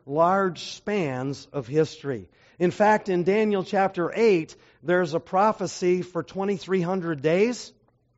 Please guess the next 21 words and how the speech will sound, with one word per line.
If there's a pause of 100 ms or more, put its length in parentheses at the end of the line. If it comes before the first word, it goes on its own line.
(400)
And
twenty-three
hundred
days, (300)
if
you
added
that
up, (220)
that,
that's (160)
a
little (100)
over
six
years. (720)
Okay? (180)
But
in
that
prophecy,